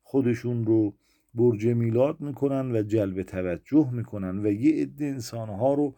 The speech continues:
مسحور خودشون می‌کنن و خداوند از این نوع گام برداشتن نهی کرد. خب، اینها معنای ظاهری آیات هست که ما، اه،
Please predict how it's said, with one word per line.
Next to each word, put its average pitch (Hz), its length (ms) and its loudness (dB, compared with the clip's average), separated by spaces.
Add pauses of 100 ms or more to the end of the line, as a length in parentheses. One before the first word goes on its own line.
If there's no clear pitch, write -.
(340)
مسحور 127 760 0
خودشون 92 520 -6
می‌کنن - 500 -20 (400)
و 117 60 -4
خداوند 117 560 2
از 113 200 -6
این 180 220 2
نوع 160 180 2
گام 110 280 0
برداشتن 98 760 -10 (400)
نهی 117 380 0 (100)
کرد. - 120 -20 (200)
خب، 190 320 2 (680)
اینها 190 440 2
معنای 156 840 4 (440)
ظاهری 123 580 4
آیات 143 580 -2
هست 123 280 -8
که 120 140 -10
ما، 120 220 -2
اه، - 80 -6